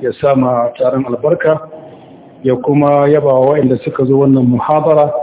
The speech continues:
Ah, kafin nan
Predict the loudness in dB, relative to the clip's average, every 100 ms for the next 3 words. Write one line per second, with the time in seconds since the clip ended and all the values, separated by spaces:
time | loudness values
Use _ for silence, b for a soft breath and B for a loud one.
0 | -8 -14 -20 -20 -20 -20 -20 -6 0 2
1 | 2 0 0 -2 -4 -6 -6 -4 -2 0
2 | 2 2